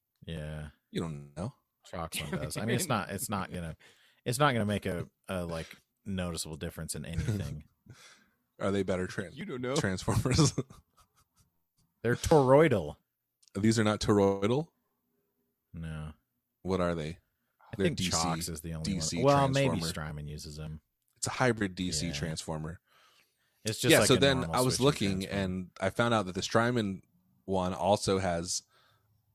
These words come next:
Speaker 2: a bunch of five hundred milliamp nine volt outlets, but only ten, and it's more
Speaker 1: The
Speaker 2: expensive.
Speaker 1: Strymon's old now. Like, the Strymon's been
Speaker 2: It's a
Speaker 1: around
Speaker 2: couple years
Speaker 1: for
Speaker 2: old, yeah, like, three or four years.
Speaker 1: five years, probably. Just,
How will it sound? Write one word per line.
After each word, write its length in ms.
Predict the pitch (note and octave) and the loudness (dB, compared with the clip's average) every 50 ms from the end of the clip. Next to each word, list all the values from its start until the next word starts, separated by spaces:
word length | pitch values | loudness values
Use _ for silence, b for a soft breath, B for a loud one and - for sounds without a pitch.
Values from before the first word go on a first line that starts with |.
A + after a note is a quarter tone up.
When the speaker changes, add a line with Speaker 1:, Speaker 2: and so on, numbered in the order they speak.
| _ _ - | _ _ -4
Speaker 2:
a 80 | F#2 F2+ | -4 -4
bunch 380 | E2 - F2+ F2 F2+ F2 - | -2 0 -2 0 0 -2 -2
of 240 | F#2 F2 E2 E2 F2+ - _ _ _ _ _ _ _ - | -2 -2 -2 -4 -10 -18 _ _ _ _ _ _ _ -4
five 280 | - - F#2 F2+ F2 - | 0 2 2 2 2 0
hundred 260 | G2 F#2 E2+ E2+ E2 | 0 0 0 0 -2
milliamp 480 | F2 E2+ E2+ F2 F2 E2+ F2 F2 F2+ | -2 -2 0 0 -2 -2 -2 -4 -4
nine 260 | F#2 F2 F2 E2+ F2 F2 | -4 -4 -4 -2 -4 -2
volt 280 | F#2+ F2+ F2+ F2+ - - | -2 -2 -2 -2 -4 -6
outlets, 580 | - F2+ F#2 F2 F#2+ G#2+ G#2 - - - - - _ _ b b b b b b b b b _ _ | -4 -4 -4 -2 -2 -4 -4 -4 -6 -10 -10 -10 _ _ b b b b b b b b b _ _
but 100 | - G#2 | -2 0
only 160 | G2+ G2 F#2+ | 0 0 0
ten, 420 | - - - G2 F2 C#2 C2 - - - - _ _ _ _ _ _ _ _ _ _ _ _ - | 0 -2 -2 -2 -2 -6 -8 -14 -18 -20 -20 _ _ _ _ _ _ _ _ _ _ _ _ -6
and 100 | F#2 F#2 | -4 -4
it's 140 | E2+ - - | -4 -4 -4
more 160 | F2 F2 D#2+ | -4 -2 -2
Speaker 1:
The 60 | B2 | -2
Speaker 2:
expensive. 240 | A#2+ - E2+ E2 C3 | 0 0 0 2 2
Speaker 1:
Strymon's 340 | C3+ E3+ G#3+ B3 A3+ G3 A#2 - - - | 2 2 0 0 -2 -4 -4 -6 -6 -4
old 340 | G2+ G#2 A#2+ D#3+ G3 E3+ | -2 2 4 4 4 2
now. 400 | A#2 G2+ F2+ E2+ E2 D#2 D2+ - _ _ _ - | 0 -2 -4 -4 -6 -6 -8 -10 _ _ _ -6
Like, 220 | G#2 G#2 G2 - | -4 -4 -4 -4
the 100 | - B2+ | -4 -4
Strymon's 440 | A#2 - - A#2+ C#3 E3+ F#3 D#3 - | -4 -2 0 0 0 0 -2 -4 -4
been 120 | - A2 G2+ | -4 -4 -2
Speaker 2:
It's 80 | G2 G#2+ | 0 0
a 40 | |
Speaker 1:
around 80 | G#2+ G#2+ | 0 2
Speaker 2:
couple 180 | A2 A2 A#2 A2 | 2 2 4 4
years 200 | G2+ G2 F2+ E2 | 4 2 2 2
Speaker 1:
for 60 | F2 | 0
Speaker 2:
old, 160 | F2 F2 E2 | 0 0 0
yeah, 240 | E2 E2 D#2+ D2+ D2+ D#2+ - _ _ _ _ - | -2 -4 -4 -4 -6 -8 -12 _ _ _ _ -8
like, 160 | F#2 D#2+ - | -8 -6 -4
three 140 | - F#2 F#2 | -4 -4 -4
or 40 | |
four 200 | F#2 - - F2+ F2 | -4 -4 -4 -4 -2
years. 80 | E2+ | 0
Speaker 1:
five 300 | F#2 F#2 G2 A2+ A#2 G#2 | 0 0 2 2 0 0
years, 360 | F#2+ F#2 G2 G#2 A#2+ D3 D#3 - | -2 -2 -2 -2 -2 -4 -4 -6
probably. 420 | - - D3 D3+ D3+ F3+ G#3+ G3 - _ _ _ _ _ _ _ _ _ _ _ _ _ _ _ _ _ _ _ _ _ _ - G#2 | -4 -2 -2 0 0 -2 -4 -6 -8 _ _ _ _ _ _ _ _ _ _ _ _ _ _ _ _ _ _ _ _ _ _ -10 -4
Just, 360 | G#2+ D#3 D#3 - - _ _ | -2 0 0 0 -4 _ _